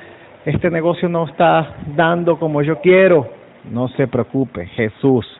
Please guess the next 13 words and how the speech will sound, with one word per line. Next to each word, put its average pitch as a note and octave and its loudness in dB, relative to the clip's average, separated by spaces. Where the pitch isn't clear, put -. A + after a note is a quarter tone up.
su A2+ -4
cruz C#3+ 4
fue A#2 -2
su B2 0
victoria, G#2+ 4
usted A2+ -2
también A2+ 2
va A2 2
a G2+ -2
tener G#2 -2
su A2+ 0
victoria. F2 -6
Claro, D#3 4